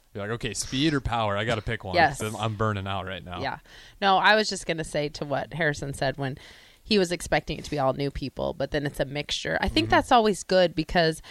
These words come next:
Speaker 2: you can, as you're a newbie, you're struggling, but then you're seeing other people that
Speaker 1: Oh,
Speaker 2: can do it.
Speaker 1: absolutely.
Speaker 2: And so you're like, "Okay, okay, that's what I'm supposed to look like. I'll get there," you know? So I think that's good. I like that about kinda how we always have that mixture of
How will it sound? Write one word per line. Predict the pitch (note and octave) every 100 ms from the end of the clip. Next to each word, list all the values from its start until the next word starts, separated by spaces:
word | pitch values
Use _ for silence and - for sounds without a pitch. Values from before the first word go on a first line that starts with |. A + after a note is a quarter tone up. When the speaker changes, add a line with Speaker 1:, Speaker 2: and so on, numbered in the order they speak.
| - - _
Speaker 2:
you | A3
can, | B3 G3+ - - -
as | F#3+ G3+
you're | G3
a |
newbie, | G3 B3+ G#3+ F#3+ D#3
you're | G3+
struggling, | G#3+ - F3+ E3+ G3 G#3 G#3 G#3+
but | F#3
then | F#3+ F#3+
you're | E3+
seeing | - B3 A3+
other | F#3 F#3
people | - F#3+ - C#3+
that | A2+
Speaker 1:
Oh, |
Speaker 2:
can | G2+ G#2+
do | F3+ E3+
it. | B2+
Speaker 1:
absolutely. | F#2+
Speaker 2:
And | F3 E3+
so |
you're | G3 F#3
like, | E3+ D#3 -
"Okay, | F3 - D#3 B2+ - - _ _
okay, | F3+ E3 -
that's | E3+ G3 -
what | G#3
I'm | G#3+
supposed | A3 G#3+ F#3 -
to |
look | E3 D#3 -
like. | D3+ D3 - -
I'll | D#3+
get | - E3 -
there," | D#3 C#3 D3 D#3 F3
you | F3+ D#3
know? | D3+
So | D3+
I | C4+
think | C#4+
that's | - D3 -
good. | C#3+ D3+
I | D#3
like | D#3+ D3
that | - C#2
about | C#3+ - - - - - _ _
kinda | - E3
how | D#3+
we | D#3
always | C#3+ C#3 C#3+
have | C#3 D3
that | D2+
mixture | C#3+ C#3+ - - C2+
of | A#1 - -